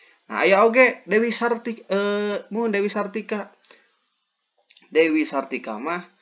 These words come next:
karya jeung hasil gawena teh nya tadi teh gagasan ngeunaan emansipasi na teh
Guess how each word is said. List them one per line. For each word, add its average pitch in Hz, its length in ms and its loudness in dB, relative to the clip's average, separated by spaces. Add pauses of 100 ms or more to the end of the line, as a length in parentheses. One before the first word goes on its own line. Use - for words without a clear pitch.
(120)
karya 139 480 0
jeung 147 240 -6
hasil 135 320 -6
gawena 123 400 -4
teh 196 320 -6 (720)
nya 117 240 -8
tadi 123 240 -8
teh 131 160 -4
gagasan 135 640 -2
ngeunaan 123 400 -6
emansipasi 123 720 -8
na 113 160 -10
teh 196 240 -4